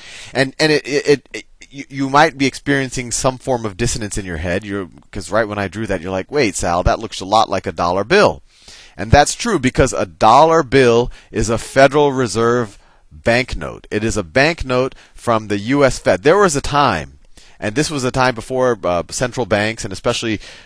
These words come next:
uh, if you think about colonial times, you had banks all over the, the, I guess, the colonies,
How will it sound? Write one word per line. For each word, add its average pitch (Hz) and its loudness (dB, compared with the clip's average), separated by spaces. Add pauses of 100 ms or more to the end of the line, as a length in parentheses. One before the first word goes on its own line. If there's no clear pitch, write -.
uh, 69 -12
if - -10
you 104 -8
think 117 -8
about 101 0
colonial 143 -4
times, 98 -6
you 127 -2
had 139 4
banks 151 0
all 165 4
over 160 0
the, 117 2
the, 95 -4 (300)
I 90 -14
guess, 110 -6
the - -12
colonies, 143 0